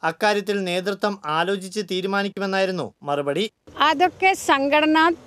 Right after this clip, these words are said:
Speaker 2: നേതൃത്വത്തിൽ നിന്ന് കൃത്യമായിട്ടുള്ള നിർദ്ദേശങ്ങൾ വരും ദിവസങ്ങളിൽ ഉണ്ടാകും.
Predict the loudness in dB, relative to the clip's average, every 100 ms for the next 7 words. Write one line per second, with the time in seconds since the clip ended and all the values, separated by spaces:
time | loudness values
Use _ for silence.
0 | -4 0 2 0 0 -2 0 0 0 0
1 | 2 2 2 0 -4 0 0 2 2 2
2 | 2 4 4 4 0 2 0 0 -2 0
3 | 0 0 0 -4 -2 -2 0 0 2 4
4 | 4 6 4 2